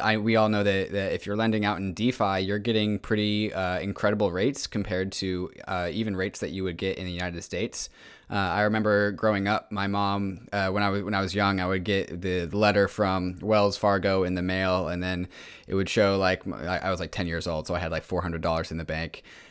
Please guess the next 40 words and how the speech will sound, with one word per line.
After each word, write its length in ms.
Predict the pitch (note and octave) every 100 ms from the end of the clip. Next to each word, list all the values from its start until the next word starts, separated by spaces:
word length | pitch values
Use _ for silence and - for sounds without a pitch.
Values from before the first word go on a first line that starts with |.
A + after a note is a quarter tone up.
| -
and, 440 | F#2+ F#2+ F2+ - -
uh, 220 | F2+ E2+
there 120 | F2+
would 80 | F#2+
be, 140 | G2
like, 180 | G2 F#2+
an 80 | G2+
extra 200 | G#2 C3
quarter 320 | - G#3 D3
in 140 | A#2 G2+
there, 340 | F2+ E2 D2
and 280 | - G2 F#2+
it'd 120 | F#2+
be 80 | G#2+
like, 160 | A2 C#3+
oh, 200 | D3 G#2+
my 100 | A2
mom 180 | B2
would 100 | B2
be 120 | A2 A2
like, 180 | G2+
"Oh, 220 | D#3+ D#3 C3+
David, 320 | D#3 D#3+ B2+
look 240 | D3+ D#3
what 100 | C#3+
you, 360 | B2+ C#3+ C3 C3+
look 200 | C#3+ D#3
what 140 | C#3
your 100 | C3+
money 260 | C3+ C#3 C3
did. 280 | A#2+ G#2+ G2
Like, 240 | G#2+ G#2+
your 180 | A#2 A2
four 260 | - C3+ B2+
hundred 180 | B2 A2+
dollars 380 | A#2+ A#2+ A2
got 280 | - A2 -
you 140 | A#2+ A2+
one 300 | A2 A2+ A2
quarter 580 | - B2 A#2+ G2+ F#2+